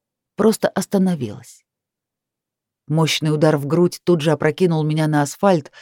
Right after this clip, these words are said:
фантомного города. Дуло пистолета направилось в голову. Я приподнялась на локте,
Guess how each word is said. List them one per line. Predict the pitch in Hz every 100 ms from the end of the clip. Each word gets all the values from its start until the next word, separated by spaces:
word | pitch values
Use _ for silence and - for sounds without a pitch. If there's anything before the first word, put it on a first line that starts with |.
| - -
фантомного | 165 156 170 160 156 151
города. | 139 113 95 - _ _ _ _ _ _ _ _ _ _ 156
Дуло | 156 156 147
пистолета | 143 - 151 151
направилось | 143 135 151 147 147 143
в | 135
голову. | 131 123 117 120 - _ _ _ _ _ _ _ _ _
Я | - 220
приподнялась | 233 226 226 226 233 202 135
на | 160
локте, | 170 220 - 139